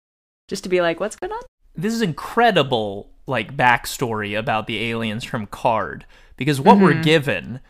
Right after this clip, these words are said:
Speaker 2: I mean, a lot of this episode is gonna be plot summation, but so much of it is invented for the book.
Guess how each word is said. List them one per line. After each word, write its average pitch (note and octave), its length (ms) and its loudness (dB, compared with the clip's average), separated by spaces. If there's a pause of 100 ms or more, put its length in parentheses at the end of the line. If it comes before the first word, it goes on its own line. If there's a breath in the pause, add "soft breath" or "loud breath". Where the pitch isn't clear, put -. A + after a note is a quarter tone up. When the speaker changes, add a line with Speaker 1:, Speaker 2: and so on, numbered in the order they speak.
(200)
Speaker 2:
I - 40 -14
mean, C3 100 -6
a C3+ 60 0
lot B3 160 8
of F#3+ 80 6
this C3+ 140 0
episode C#3+ 200 0
is A#2 120 -4
gonna B2+ 120 -2
be A2 80 -4
plot D3+ 400 2
summation, G#2+ 480 -6
but G#2+ 120 -8
so F#3 220 0
much E3 280 2
of D3+ 80 -4
it A#2 100 0
is G#2 160 -8
invented B2+ 560 0
for A2+ 120 -8
the F#2+ 120 -8
book. C#3+ 520 2